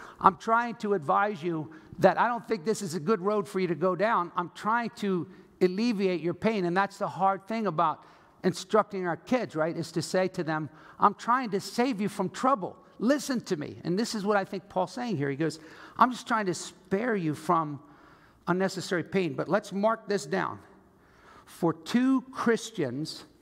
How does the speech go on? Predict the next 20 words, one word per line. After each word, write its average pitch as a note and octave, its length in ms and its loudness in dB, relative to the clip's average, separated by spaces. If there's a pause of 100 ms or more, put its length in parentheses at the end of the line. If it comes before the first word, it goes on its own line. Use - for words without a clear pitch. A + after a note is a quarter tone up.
(720)
who - 140 -2
have C#3 140 -2
not D3+ 200 -2
been G3+ 160 -2
married, D#3 440 -2
'cause D3 140 -4
there's C#3 140 -6
lots D#3 220 2
of D3+ 120 -6
other D#3 300 -2
ramifications C#3+ 460 -4
how D3+ 80 0
they're C3 120 -8
married, B2 180 -4
but C3+ 80 -2
let's D3+ 140 -2
just F#3+ 140 -2
say E3+ 120 0
two B3 560 -2 (560)
Christians C#3 720 -2